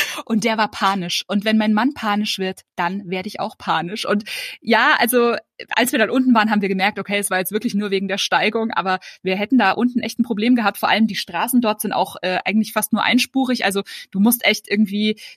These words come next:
du, du fährst, es, das war so krass, wenn, wenn ein Auto dir entgegenkommt und das passiert schon mal, dann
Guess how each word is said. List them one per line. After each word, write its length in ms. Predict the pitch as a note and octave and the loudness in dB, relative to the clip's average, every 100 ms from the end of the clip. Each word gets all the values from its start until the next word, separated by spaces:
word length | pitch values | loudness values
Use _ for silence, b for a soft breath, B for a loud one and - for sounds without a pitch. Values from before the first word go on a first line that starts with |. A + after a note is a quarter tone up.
| - | -8
du, 140 | G3+ - | -8 -8
du 120 | - G3 | -12 -12
fährst, 580 | - - A3+ B3 - - | -6 2 4 4 -2 -8
es, 240 | - - | -10 -10
das 200 | - - | -10 -8
war 80 | F#3 | -8
so 80 | G#3 | -8
krass, 340 | - A#3 - | -8 -6 -4
wenn, 200 | G3+ G3 | -2 -4
wenn 140 | G3+ G3+ | -2 0
ein 40 | |
Auto 260 | F#3+ C4+ G#3+ | 0 -2 0
dir 100 | F#3+ | 0
entgegenkommt 480 | - F#3 G#3 G#3+ G3+ | 0 0 2 0 0
und 40 | |
das 100 | F3 | -4
passiert 360 | F#3 - A#3 - | -6 -2 0 2
schon 220 | F#3 E3+ | 0 0
mal, 320 | D#3+ E3+ A#3 B B B - | 2 4 2 B B B 0
dann 340 | G3 G3 F#3+ | 2 4 0